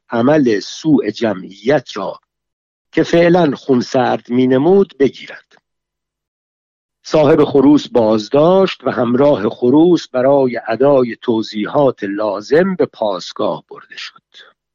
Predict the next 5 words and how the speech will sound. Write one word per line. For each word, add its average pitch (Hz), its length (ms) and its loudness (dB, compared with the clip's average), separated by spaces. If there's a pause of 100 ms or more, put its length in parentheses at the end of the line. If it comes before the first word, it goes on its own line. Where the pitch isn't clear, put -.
(300)
گروهبان 120 420 0
پرسید: 127 520 0 (1200)
«می‌دونید 185 380 4
که 175 120 0
این 160 260 4